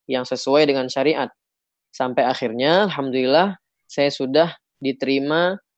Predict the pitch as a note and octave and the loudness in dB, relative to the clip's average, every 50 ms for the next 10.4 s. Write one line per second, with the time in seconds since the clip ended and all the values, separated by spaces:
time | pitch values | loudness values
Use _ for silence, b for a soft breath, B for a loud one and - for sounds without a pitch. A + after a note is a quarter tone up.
0 | _ _ _ - C#3+ C3+ B2 B2+ D3 E3 D#3+ D3 C#3 C3+ C3 B2+ B2+ B2+ C3+ C3 | _ _ _ -4 -4 -4 0 2 2 4 4 4 2 2 2 2 0 2 0 0
1 | - C3 A#2+ - - B2 A#2+ A#2+ A#2+ C3 D#3+ F#3+ G#3 - _ _ _ _ _ _ | 0 -4 -6 -4 -4 -2 0 2 2 2 0 -2 -4 -8 _ _ _ _ _ _
2 | _ - - C3 C3+ C3+ C3+ E3 - _ _ _ _ _ _ _ _ _ _ C3 | _ -2 -2 0 0 -2 -6 -8 -14 _ _ _ _ _ _ _ _ _ _ -2
3 | C3 B2+ - - D3+ D#3+ F3+ F#3 - - _ _ _ _ - - C3+ B2+ B2+ C3 | -2 -2 0 2 4 4 4 4 0 -6 _ _ _ _ -6 -2 0 2 4 6
4 | C3+ C#3+ C#3+ D3+ D#3 D#3 D#3+ - _ _ _ - - - C3+ C3 C3 B2+ C3 B2+ | 6 6 6 4 2 0 -4 -8 _ _ _ -20 -12 -10 -6 -6 -6 -4 -4 -4
5 | B2+ B2 B2 A#2+ C3+ B2+ B2 C3 B2 A#2 A2+ A2 A2 A2 A#2 B2 A#2+ B2 A#2+ A#2+ | -4 -4 -4 -4 -6 -2 -2 -2 -2 -2 -4 -8 -8 -8 -6 -6 -4 -4 -4 -6
6 | A#2 A2 A2+ A2+ A2 - - - B2+ D#3 G#3 G#3+ _ _ _ B B B B B | -6 -6 -6 -6 -8 -8 -4 -2 -2 0 -2 -4 _ _ _ B B B B B
7 | _ _ _ _ _ _ C3+ C3+ C3+ C#3+ D3+ E3+ F#3+ G#3 A3 G#3+ G3+ F#3 E3+ D#3+ | _ _ _ _ _ _ 0 2 2 4 4 4 4 6 6 4 4 6 4 4
8 | E3 D#3 D#3+ D#3+ - D#3 C#3+ D3+ D3+ D3 C#3 F#3+ A3+ A3 F3+ D#3+ D#3+ E3 E3+ D#3 | 4 4 0 -2 -2 -4 -2 0 0 0 0 0 -2 -2 -2 -2 -2 -2 -2 -2
9 | C#3 C#3 C3+ C3+ C3+ C3+ C3+ C3+ C3+ C3+ B2 B2 C#3 D3 - - D3+ D3+ D3+ - | -4 -4 -4 -4 -4 -4 -4 -4 -4 -6 -2 0 0 0 2 0 0 0 0 -2
10 | D3 C3+ C3 B2 C#3 C#3+ C#3+ D3+ | -4 -4 0 2 2 2 2 2